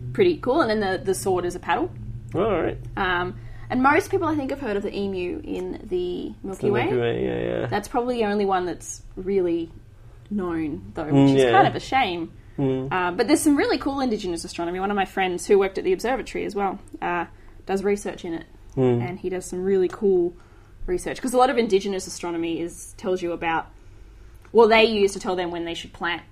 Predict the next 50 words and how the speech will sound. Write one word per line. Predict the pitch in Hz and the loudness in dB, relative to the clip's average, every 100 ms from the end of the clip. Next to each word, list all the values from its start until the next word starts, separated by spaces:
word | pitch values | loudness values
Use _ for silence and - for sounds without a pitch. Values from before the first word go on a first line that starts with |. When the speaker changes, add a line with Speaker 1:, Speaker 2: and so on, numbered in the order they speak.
| - | -14
Speaker 1:
certain | - 165 151 160 - - - - - | -8 -6 -4 -6 -10 -20 -20 -20 -20
crops | - - 151 208 | -6 -4 -2 -2
Speaker 2:
Oh, | 196 | -2
Speaker 1:
or | 160 | -2
Speaker 2:
okay. | 139 131 - - - - - - - | -4 -6 -10 -20 -20 -20 -20 -18 -16
Speaker 1:
well, | 175 180 175 | -12 -12 -12
prob-, | - 196 - | -12 -12 -10
probably | 214 202 | -8 -6
not | 175 | -4
really | 180 147 | -6 -8
plant | - - - | -8 -8 -8
crops. | 151 143 - - | -8 -8 -10 -12
Most | 180 - | -12 -10
of | |
them | 170 | -10
didn't | 165 156 | -10 -10
plant | - 139 - | -12 -16 -16
too | - | -16
many | 170 175 | -14 -14
crops. | - - - - - - - | -16 -16 -18 -20 -20 -14 4
But | 220 196 | 6 8
when | 254 | 6
they | 247 247 | 6 2
should, | - 233 | 4 6
uh, | 220 208 196 - - - - | 8 8 6 0 -18 -18 -8
look | 233 254 | -2 -2
for | - | -2
certain | 240 269 220 214 | 0 6 6 6
animals | 208 208 202 202 | 4 4 2 0
that | 185 | 0
would | 196 | 0
be | 202 | 0
ready | 196 196 | 2 0
to | 196 185 | -4 -6
be | 190 180 180 175 180 - - | -4 -4 -4 -6 -10 -12 -4
hunted | 190 185 190 180 | -4 -2 -2 4
or | 139 131 | 8 8
are | 123 | 8
Speaker 2:
Mm. | |
Speaker 1:
gonna | 123 | 6
be | 120 | 2
having | 190 190 185 | 0 0 0
babies | 185 185 180 180 180 | 0 0 -2 -4 -4
or | 170 170 170 - | -2 -2 -2 -4
Speaker 2:
Yeah, | - - | -10 -8
it | - | -6
was | 233 | -6
their, | - 196 208 202 | 0 4 6 4
their | 190 196 | 4 2
calendar. | 214 202 170 135 110 98 101 | 2 4 6 8 8 6 2